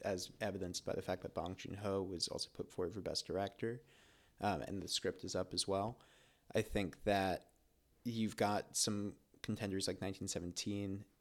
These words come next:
and Joker that have strong contingents, but I don't think, and also The Irishman and Once Upon a Time in Hollywood, people who like Martin Scorsese and Quentin Tarantino, I don't think that any of those blocks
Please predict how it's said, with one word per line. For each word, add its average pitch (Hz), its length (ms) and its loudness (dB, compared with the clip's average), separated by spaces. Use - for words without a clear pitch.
and 85 220 -6
Joker 107 520 2
that 98 200 2
have 98 300 -2
strong 92 360 0
contingents, 123 840 -4
but 107 100 0
I 98 100 4
don't 107 380 0
think, 104 540 0
and 120 140 6
also 104 340 2
The 101 180 0
Irishman 95 460 -2
and 92 100 -4
Once 90 160 -4
Upon 92 160 -6
a - 40 -8
Time - 160 -8
in - 60 -6
Hollywood, 113 500 -2
people 95 340 -4
who - 80 -4
like 90 260 -2
Martin 92 180 -2
Scorsese - 580 -2
and 85 100 -6
Quentin 90 300 -8
Tarantino, 104 640 -4
I 117 80 6
don't 117 260 4
think 107 260 2
that - 180 2
any 110 180 0
of 101 120 -4
those 92 240 2
blocks 98 680 0